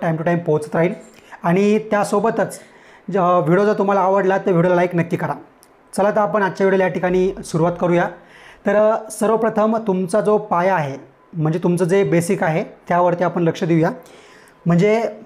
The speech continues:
बरेच विद्यार्थ्यांना, जे लोक नवीन आहेत त्यांना काय होतं की दिशा, दिशा समजण्यामध्ये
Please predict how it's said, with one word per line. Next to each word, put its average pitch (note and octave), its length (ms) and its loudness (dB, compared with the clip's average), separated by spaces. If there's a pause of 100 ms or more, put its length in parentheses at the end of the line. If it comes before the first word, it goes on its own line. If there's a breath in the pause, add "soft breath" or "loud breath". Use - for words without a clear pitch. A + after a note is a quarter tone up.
बरेच G3 380 -2
विद्यार्थ्यांना, F3 540 0 (280)
जे F3+ 100 2
लोक F#3+ 180 0
नवीन F#3 280 2
आहेत G3 220 0 (340)
त्यांना F3 200 0
काय G3+ 100 0
होतं F#3 260 0
की G#3+ 140 -2
दिशा, E3+ 440 -2 (680 soft breath)
दिशा F#3+ 300 0
समजण्यामध्ये F3+ 840 0